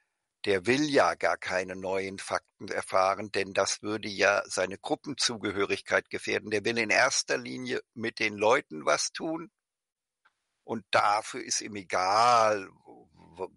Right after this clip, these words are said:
wie die Fakten sind, ob das Wahrheit ist oder Unwahrheit ist. Und er, er, er, äh, predigt dann einfach nur weiter brav die, die Lehren dieser Sekte,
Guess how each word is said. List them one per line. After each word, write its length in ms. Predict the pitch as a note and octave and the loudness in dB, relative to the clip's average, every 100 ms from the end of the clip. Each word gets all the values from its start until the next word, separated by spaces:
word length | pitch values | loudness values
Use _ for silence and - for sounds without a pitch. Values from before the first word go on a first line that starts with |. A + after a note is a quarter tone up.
| G2 | _
wie 140 | G#2+ A2 | -12 -10
die 160 | G2+ | -8
Fakten 480 | - G#2 - _ G2+ | -2 -2 -2 _ -8
sind, 480 | - G#2 G#2 G#2 F2+ | -2 -2 -2 -6 -8
ob 140 | - | -4
das 240 | - E2 - | -2 -2 2
Wahrheit 460 | F2 F#2 F#2 F#2+ | 4 4 4 0
ist 160 | G2 - | -4 -10
oder 220 | F#2 F2+ | -6 -6
Unwahrheit 720 | - A2 G#2+ G#2 G2+ F#2+ F#2+ - | -6 -6 2 4 4 2 0 -2
ist. 380 | F#2+ F#2 - | -6 -6 -8
Und 300 | F2 E2+ E2 _ - - - - _ _ | -6 -8 -8 _ -20 -18 -20 -20 _ _
er, 320 | - G2 F#2+ - | -2 2 2 2
er, 320 | G2+ - - | -4 -6 -6
er, 420 | G#2+ G#2 F#2+ F#2 | -2 0 0 0
äh, 200 | F2+ F#2 F2 _ | -6 -10 -12 _
predigt 640 | - G2 G#2 A2+ - - | -6 -4 -4 -4 -4 0
dann 200 | F#2 F#2 | 0 2
einfach 500 | - E2+ F#2 - - | -2 -2 -2 -2 -4
nur 320 | G#2+ G2+ G2 | -4 -6 -4
weiter 400 | F2 E2 F#2 G2 | 0 2 2 -2
brav 600 | G2 - D#2 E2+ G2+ - - | -2 -2 2 4 2 -2 -12
die, 340 | G2 F#2 F#2+ - _ _ _ _ _ _ _ | -10 -8 -8 -10 _ _ _ _ _ _ _
die 120 | G#2 F#2+ | -8 -4
Lehren 640 | F#2 G#2+ A#2+ A#2+ A2 G2+ | 0 4 6 4 2 -4
dieser 320 | F#2+ F#2 F#2+ | -4 2 2
Sekte, 720 | - A2 - - - C3+ B2+ | 4 0 0 -8 -2 2 2